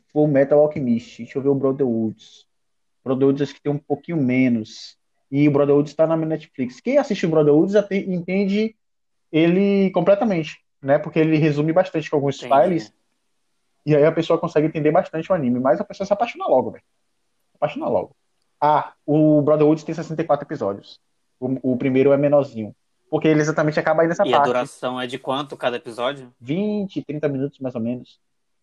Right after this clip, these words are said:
Speaker 2: Ah, legal.
Speaker 1: É
Speaker 2: Dá pra,
Speaker 1: rapidinho.
Speaker 2: dá pra até maratonar, né?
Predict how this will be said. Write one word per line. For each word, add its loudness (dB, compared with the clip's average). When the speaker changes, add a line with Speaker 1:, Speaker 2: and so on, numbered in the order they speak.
Speaker 2:
Ah, -16
legal. -6
Speaker 1:
É -2
Speaker 2:
Dá 0
pra, 0
Speaker 1:
rapidinho. 2
Speaker 2:
dá -2
pra -8
até -10
maratonar, -10
né? -16